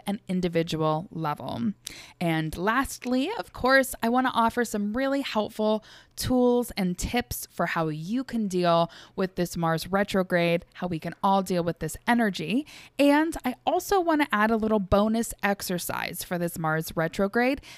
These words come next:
that you can do at your leisure. And this exercise will really help you uncover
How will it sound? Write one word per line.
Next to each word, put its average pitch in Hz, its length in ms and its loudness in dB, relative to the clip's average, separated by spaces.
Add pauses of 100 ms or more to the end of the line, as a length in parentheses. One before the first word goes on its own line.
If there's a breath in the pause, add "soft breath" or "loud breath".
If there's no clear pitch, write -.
that 240 120 -2
you 254 140 2
can 240 200 0
do 185 440 0
at 208 300 -2
your 226 220 4
leisure. 208 600 0 (320 loud breath)
And 302 100 -2
this 320 240 0
exercise 247 720 2
will 220 120 2
really 202 280 0
help - 420 0 (120)
you 294 360 0
uncover 202 720 0